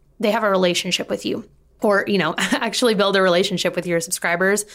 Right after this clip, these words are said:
Like Melissa said earlier, asking for replies, things like that are always great. Any opportunity you can get to actually just build that trust with your list is going to pay off once it comes to the holidays. Because again,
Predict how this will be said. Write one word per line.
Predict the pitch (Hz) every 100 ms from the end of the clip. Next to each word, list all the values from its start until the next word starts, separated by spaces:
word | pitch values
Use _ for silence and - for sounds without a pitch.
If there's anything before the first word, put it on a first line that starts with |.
| -
Like | 185 180
Melissa | 185 175 208
said | 175 -
earlier, | 262 269 269
asking | 262 185 185 185 180
for | 175
replies, | 160 - 247 233 220 214 214
things | - 185 185
like | 165 -
that | 190 185
are |
always | 190 185 180
great. | - 185 175 180 - - - - -
Any | 226 262
opportunity | - 208 208 202 190 185
you | 175 185
can | 196
get | 180 175 -
to | - 185 165 175 - -
actually | 175 175 - 185 170 170 - _ _ _ -
just | 262 254
build | 214 196 185
that | 160 -
trust | - 190 175 185 -
with | 233 214
your | 226 226
list | 233 240 - - - - - -
is | 214 208
going | 196 208 214
to | - 196
pay | - 190 156
off | - - -
once | 180 -
it |
comes | - 175 -
to | 175
the |
holidays. | 165 269 285 285 285 277 - - -
Because | 220 247 220
again, | 190 190 180